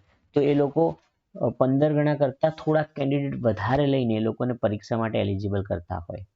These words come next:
બરાબર ને? તો આવું પણ એમના દિમાગમાં કંઈક વસ્તુ ચાલી રહી હોય, બની શકે એવું કંઈક પોસિબિલિટી હોય. બરાબર છે ને? તો આવી પોસિબિલિટીઝ જે છે એની સાથે સાથે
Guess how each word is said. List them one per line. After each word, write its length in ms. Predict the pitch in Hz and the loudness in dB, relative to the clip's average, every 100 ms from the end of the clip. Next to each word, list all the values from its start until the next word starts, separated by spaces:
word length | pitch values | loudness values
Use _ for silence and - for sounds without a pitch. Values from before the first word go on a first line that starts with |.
| _ _ _ _ _ _ _ _ _ _ _ _ - | _ _ _ _ _ _ _ _ _ _ _ _ -4
બરાબર 260 | 110 113 | 0 2
ને? 220 | 98 82 - _ _ _ | 0 -4 -8 _ _ _
તો 140 | - - | -14 -2
આવું 220 | 113 117 135 | 0 0 0
પણ 160 | 143 | -2
એમના 240 | 131 123 120 | 0 -2 0
દિમાગમાં 500 | 110 104 101 107 110 | 0 0 -2 -4 -4
કંઈક 280 | 107 101 | -6 -6
વસ્તુ 260 | 98 - 131 | -8 -8 -10
ચાલી 380 | - 120 135 135 | -4 -2 0 0
રહી 140 | 98 | 0
હોય, 300 | 85 95 98 - | -2 -6 -8 -4
બની 200 | 123 156 | 0 0
શકે 300 | - 107 104 | -2 -4 -2
એવું 180 | 98 101 | -2 -4
કંઈક 180 | 101 98 101 | -8 -6 -4
પોસિબિલિટી 520 | 101 98 92 87 101 | -2 -4 -6 -6 -8
હોય. 200 | - 98 - _ _ _ _ | -8 -8 -12 _ _ _ _
બરાબર 260 | 113 127 135 | 0 0 0
છે 160 | 117 104 | -2 -6
ને? 120 | 87 - _ _ _ _ _ _ _ _ _ - | -6 -14 _ _ _ _ _ _ _ _ _ -2
તો 80 | 151 | 2
આવી 160 | 147 | 2
પોસિબિલિટીઝ 640 | 151 147 139 147 139 147 127 | 2 0 2 0 0 -2 0
જે 120 | 135 | -2
છે 120 | 127 | -2
એની 160 | 110 110 | -2 -2
સાથે 280 | 113 104 127 | -2 -2 -2
સાથે 360 | 117 104 101 | -2 -2 -2